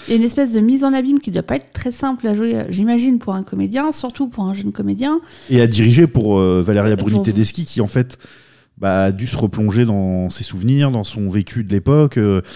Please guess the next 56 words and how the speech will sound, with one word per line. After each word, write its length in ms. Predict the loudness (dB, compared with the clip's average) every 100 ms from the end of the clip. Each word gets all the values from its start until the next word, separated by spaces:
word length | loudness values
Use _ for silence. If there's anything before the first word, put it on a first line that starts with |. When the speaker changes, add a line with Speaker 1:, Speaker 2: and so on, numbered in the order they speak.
| -8 0
Speaker 2:
et 140 | 2
c'est 280 | 2 0 2
assez 260 | 0 0
douloureux, 360 | 0 4 4 4
parce 180 | 2 -4
que 80 | -4
ce 80 |
qu'elle 100 | -2
raconte, 360 | 0 0 -2 -2
c'est 120 | -2
pas, 280 | 0 2 4
euh, 320 | 2 2 0 -4 -10 -18 -18 -20 -10
Speaker 1:
Bah, 160 | -6 -6
c'est 120 | -4 -2
pas 40 |
super 320 | -2 -4 -4
Speaker 2:
c'est 140 | -2 2
Speaker 1:
gay 80 | 4
Speaker 2:
pas 100 | 4
Speaker 1:
non 60 |
Speaker 2:
que 80 | 2
Speaker 1:
plus, 80 | 2
quoi. 100 | 4
Speaker 2:
Flower, 200 | 4 0
Flower 260 | 0 2 2
Power, 280 | 2 4 4 4
Speaker 1:
C'est 60 | 2
ça. 40 |
Speaker 2:
version, 380 | 0 -2 0 0
euh, 160 | 0 -2
fin 160 | -2
des, 220 | -2 -2 -2
c'est, 180 | -4
c'est, 200 | -6 -6 -2
c'est 160 | 2
assez, 320 | 2 4 2 2
euh, 280 | 2 0
the, 40 | -2 -10 -20 -20 -20 _ _
ça, 240 | 0 0 2
ça, 300 | 2 2 2
en 100 | 0
tout 100 | 2
cas, 120 | 0
ça 180 | 4 4
me 120 | 4
semble 320 | 4 4 4
être 220 | 2 0 -2
assez, 260 | 0 2
euh, 320 | 4 4 0 -2 -8
symptomatique 720 | -2 -2 0 2 0 -2 -8
ou 20 |
symbolique 420 | -2 0 2 0 2
de 80 |
l'époque 340 | 2 4 0 0
aussi, 180 | -4
quoi. 140 | -8